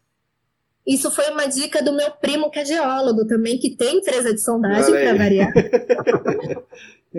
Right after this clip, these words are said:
Speaker 1: O João Paulo, que ele falou assim: no começo eu demorava muito pra descrever, ele falou, "Luana, reúne, é,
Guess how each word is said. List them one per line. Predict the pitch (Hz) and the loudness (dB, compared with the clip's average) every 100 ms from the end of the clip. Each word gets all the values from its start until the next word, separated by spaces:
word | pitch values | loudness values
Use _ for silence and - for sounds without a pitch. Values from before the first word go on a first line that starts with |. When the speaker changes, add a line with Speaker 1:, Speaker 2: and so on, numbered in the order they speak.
| 156 | 0
Speaker 1:
O | 262 | 2
João | 254 240 240 | 4 2 2
Paulo, | 233 208 233 294 359 _ | 0 0 2 0 0 _
que | - | -2
ele | 294 320 | 0 0
falou | 349 320 | -2 0
assim: | 302 349 - 330 269 | 0 -2 -2 0 0
no | 254 | 0
começo | 277 277 285 285 | -2 0 -2 -2
eu | 277 269 254 226 196 | -4 -4 -4 -2 -2
demorava | 196 254 277 262 285 330 285 | -2 0 0 -2 -4 -4 -4
muito | 247 269 302 | -2 -4 -6
pra | - 233 | -4 -4
descrever, | - - 226 220 254 | -4 -2 -2 -2 -2
ele | 247 | -4
falou, | - 269 247 | -4 -2 -2
"Luana, | 254 285 285 | 0 -2 -2
reúne, | 247 277 285 262 359 359 240 208 | -4 -4 -6 -4 -4 -2 -6 -6
é, | 220 220 | -8 -6